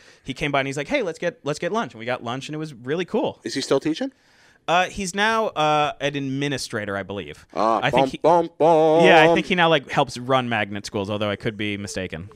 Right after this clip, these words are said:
Speaker 2: Yeah, every time you say magnet school, I get tickled. I had a friend that when,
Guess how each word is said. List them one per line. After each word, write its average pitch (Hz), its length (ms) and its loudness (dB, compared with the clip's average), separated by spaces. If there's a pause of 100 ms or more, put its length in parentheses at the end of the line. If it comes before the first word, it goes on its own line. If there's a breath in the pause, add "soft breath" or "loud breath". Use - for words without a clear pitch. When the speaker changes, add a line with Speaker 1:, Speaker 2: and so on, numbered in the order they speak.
(120)
Speaker 2:
Yeah, 104 140 -8
every 151 300 2
time 190 140 0
you 165 60 -4
say 139 140 0
magnet 117 380 -2
school, 101 240 -4
I 98 40 -2
get 95 160 -8
tickled. 110 420 -6
I 131 60 2
had 151 100 2
a 143 60 0
friend 127 320 0
that - 240 -10
when, 113 160 -4